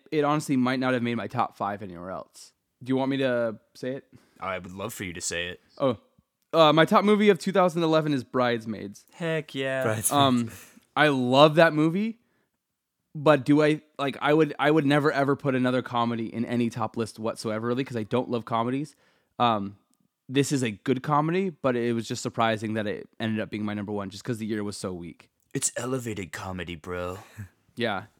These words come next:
Speaker 1: And it's just, it's such an iconic film because, like, the careers of everyone involved in that film have nowhere to go but down from here.
Speaker 2: Yeah, that movie
Speaker 3: Mm-hmm.
Speaker 2: really was lightning in a bottle.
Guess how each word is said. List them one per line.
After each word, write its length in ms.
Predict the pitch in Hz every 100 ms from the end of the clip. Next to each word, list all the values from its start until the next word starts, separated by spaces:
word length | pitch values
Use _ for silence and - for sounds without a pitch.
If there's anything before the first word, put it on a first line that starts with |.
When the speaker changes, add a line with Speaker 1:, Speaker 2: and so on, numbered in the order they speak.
| _
Speaker 1:
And 100 | 151
it's 120 | 175 170
just, 240 | 196 -
it's 160 | 160 139
such 200 | - 160
an 80 | 147
iconic 340 | 143 135 127
film 240 | - 120
because, 440 | 113 110 120 107 - _ _ _
like, 300 | - 120 -
the 80 | 120
careers 480 | 120 131 123 127 123
of 100 | 120
everyone 460 | - 120 123 123 120
involved 460 | 113 104 110 110
in 60 | 123
that 200 | 123 -
film 280 | 135 135 135
have 280 | 139 113 101
nowhere 460 | 120 127 131 123
to 60 | 117
go 140 | 110
but 220 | 101 104 -
down 260 | 101 92
from 180 | - 80
here. 260 | 92 - - - - - _ -
Speaker 2:
Yeah, 220 | 233 180 -
that 120 | - 226
movie 200 | 240 226
Speaker 3:
Mm-hmm. 140 | 175
Speaker 2:
really 200 | 147 165
was 200 | 143 139
lightning 460 | 107 104 117 131 127
in 80 | 98
a 40 |
bottle. 640 | 90 - 87 85 127 151